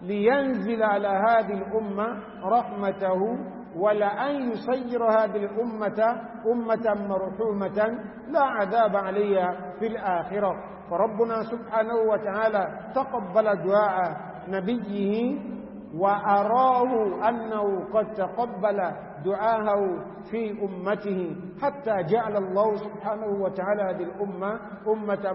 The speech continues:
مرحومة، أمة الإسلام. وما بنا إذا كانت هذه الأمة أمتكم أمة مرحومة، ما بكم نزعتم الرحمة من جذور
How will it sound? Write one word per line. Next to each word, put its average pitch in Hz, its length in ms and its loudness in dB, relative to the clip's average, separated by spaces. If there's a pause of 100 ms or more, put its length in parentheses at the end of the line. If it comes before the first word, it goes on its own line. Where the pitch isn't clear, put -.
مرحومة، 175 580 -2 (460)
أمة 220 720 2
الإسلام. 196 680 0 (320)
وما 226 380 2 (100)
بنا 220 360 -2 (340)
إذا 196 360 2
كانت 240 580 0
هذه 202 300 2
الأمة 214 640 0 (280)
أمتكم 214 840 0 (260)
أمة 214 720 2 (320)
مرحومة، 202 1080 -2 (280)
ما 254 480 2
بكم 208 640 -4 (120)
نزعتم 233 640 -2
الرحمة 220 680 0 (320)
من 247 340 0
جذور 220 760 0